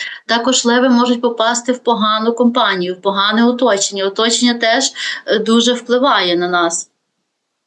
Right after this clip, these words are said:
Е, так, конфлікти з начальством, з державою. Багато дуже переживань, також з близькими можуть,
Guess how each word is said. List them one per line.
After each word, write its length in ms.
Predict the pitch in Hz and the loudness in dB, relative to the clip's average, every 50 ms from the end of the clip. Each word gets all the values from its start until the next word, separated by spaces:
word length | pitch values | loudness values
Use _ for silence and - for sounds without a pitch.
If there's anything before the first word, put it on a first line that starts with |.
| _ _ _ _ _ _ - - 202 | _ _ _ _ _ _ -4 -2 -2
Е, 420 | 196 196 190 185 185 190 185 - - | 0 0 0 0 -2 -2 -4 -4 -2
так, 640 | 214 202 190 185 185 180 180 - - 196 196 196 202 | 0 0 2 2 0 -2 -4 -6 -2 -2 -2 0 2
конфлікти 580 | 220 214 214 - 220 233 233 233 233 - 214 214 | 0 0 0 0 0 0 0 -2 -2 -2 -2 0
з 60 | 214 | 0
начальством, 720 | 202 202 196 - 208 190 185 202 - - - 247 247 233 | 0 0 0 0 0 0 -2 -2 -4 -4 0 0 2 2
з 40 | - | 2
державою. 960 | - 208 196 202 - 208 185 185 185 185 190 202 208 214 233 247 269 302 302 - - - - - - - - - _ | 0 0 0 0 0 0 0 0 0 2 2 2 2 4 4 4 4 2 2 -2 -6 -12 -12 -10 -10 -12 -12 -10 _
Багато 420 | 196 214 226 233 240 226 226 220 - | 0 2 2 2 2 0 -2 -4 -6
дуже 280 | - 208 208 - 208 | -2 -2 -2 -2 -2
переживань, 1040 | 214 - 196 202 233 254 240 - 240 233 208 208 196 190 190 190 202 220 330 285 247 | -4 -2 0 2 2 2 2 2 2 2 2 2 2 2 2 2 0 0 0 -2 -2
також 360 | - - 214 214 - 214 208 | -2 -4 -4 -2 0 0 0
з 120 | 190 185 190 | 0 -2 -2
близькими 580 | 190 208 214 208 196 - - - 220 214 220 | 0 2 2 2 0 -2 -4 -4 -2 0 2
можуть, 380 | 220 220 214 220 226 226 - | 2 2 2 2 0 -4 -8